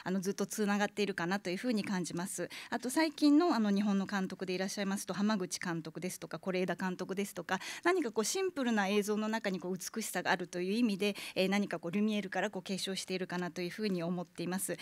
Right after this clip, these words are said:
ですので、そのショットがそのシンプルであるがゆえに、こう非常にこう力強くて、あの、訴えかけるものがあるというのがとても素晴らしいと思います。で、今はその、まあ、フランスの、あの、一部の映画とか、アメリカの一部の映画とか、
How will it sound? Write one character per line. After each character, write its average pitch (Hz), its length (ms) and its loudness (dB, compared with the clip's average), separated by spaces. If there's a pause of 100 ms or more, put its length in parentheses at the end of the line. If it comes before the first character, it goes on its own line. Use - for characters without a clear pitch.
(180)
で 262 80 2
す 262 120 2
の 240 100 4
で、 269 100 2
そ 262 120 2
の 240 60 4
シ - 120 0
ョ 311 40 -2
ッ - 80 -20
ト 262 100 0
が 220 100 0
そ 233 100 -2
の 233 80 2
シ 349 200 0
ン 370 100 0
プ 302 140 -6
ル 269 220 -2
で - 200 0
あ 320 80 2
る 311 120 0
が 277 100 2
ゆ 294 140 2
え 330 60 4
に、 262 120 4
こ 196 100 -4
う - 20 -4
非 214 120 0
常 240 120 2
に 262 120 8
こ 233 80 0
う 214 40 0
力 214 360 0
強 190 240 -2
く - 80 -14
て、 165 180 -6 (220)
あ 185 80 -2
の、 175 120 -2
訴 190 160 -2
え 185 40 0
か 190 120 -2
け 190 120 -6
る 180 80 -4
も 185 120 -2
の 202 120 -2
が 240 60 2
あ 254 40 4
る 214 100 0
と 208 100 -4
い 190 40 -2
う 185 40 -4
の 175 80 -4
が 170 100 -6
と 170 100 -12
て 190 100 -6
も 180 140 -2
素 185 120 -8
晴 185 100 0
ら 185 100 -2
し 185 160 -4
い - 60 -6
と - 80 -8
思 175 120 -4
い 170 60 -6
ま 180 120 -2
す。 - 200 -6 (260)
で、 240 140 4
今 302 320 4
は 269 180 6
そ 262 120 -2
の、 214 80 2
ま 185 100 4
あ、 - 20 -2
フ 226 120 -2
ラ 233 120 2
ン 254 80 6
ス 254 140 -4
の、 269 200 6
あ - 60 0
の、 190 140 2
一 196 180 0
部 180 120 -2
の 180 100 0
映 180 80 0
画 185 100 0
と 185 120 -10
か、 175 100 -2
ア 175 40 0
メ 202 120 4
リ 208 80 -4
カ 208 140 0
の 202 80 0
一 202 220 -4
部 190 100 0
の 180 120 -2
映 185 80 0
画 180 120 0
と 185 100 -6
か、 196 180 0